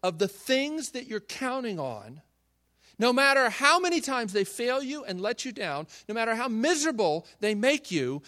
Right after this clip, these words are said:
you can't let go of those things unless you've got something else to grab hold of that seems more solid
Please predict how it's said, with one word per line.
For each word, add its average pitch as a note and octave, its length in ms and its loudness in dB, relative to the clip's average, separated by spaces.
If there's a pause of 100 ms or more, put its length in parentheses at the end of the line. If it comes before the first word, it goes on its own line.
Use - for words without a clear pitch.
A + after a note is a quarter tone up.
(160)
you A3 240 -2
can't D#4 460 0
let C4+ 220 2
go D#4+ 220 10
of F#4+ 60 6
those C#4 260 8
things D3+ 460 -2 (180)
unless G#3+ 380 -2
you've A3 140 -8
got G3+ 180 0
something G#3+ 460 -4
else A3+ 220 -4
to G3 100 -10
grab E3+ 300 -4
hold E3+ 260 -4
of B2 200 -8 (200)
that E3 120 -10
seems D#3 320 -6
more F3+ 220 -4
solid C3 480 -6